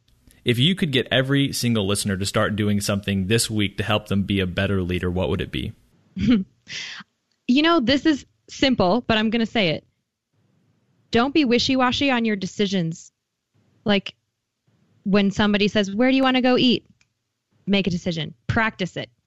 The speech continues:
Speaker 2: Instead of saying, "Oh, I don't know, you pick." Just decide something and stand b-,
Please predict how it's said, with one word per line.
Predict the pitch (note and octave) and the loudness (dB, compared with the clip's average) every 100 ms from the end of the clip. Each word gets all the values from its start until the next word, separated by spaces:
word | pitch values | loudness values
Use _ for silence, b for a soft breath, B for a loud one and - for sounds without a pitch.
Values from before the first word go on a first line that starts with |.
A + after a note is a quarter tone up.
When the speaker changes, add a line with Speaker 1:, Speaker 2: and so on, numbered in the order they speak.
| _ - - | _ -14 -2
Speaker 2:
Instead | A3 B3 A3+ | 0 2 0
of | G#3 | 0
saying, | A#3 - | -2 0
"Oh, | F#4 | 0
I | F#4 F4 | 2 2
don't | E4 | 0
know, | C4 A3+ A3 | -2 -2 -2
you | A#3 | -2
pick." | G3 D#3 - _ _ _ | -2 -4 -8 _ _ _
Just | C#4+ C#4+ - - _ | -2 -2 -6 -20 _
decide | G3+ - G3 F3 - | -6 0 0 0 -4
something | C#3+ D#3 G2+ - | -12 -10 -12 -6
and | G#3 F3 | -4 -2
stand | G#3 F#3+ | 0 0
b-, | E3+ | -2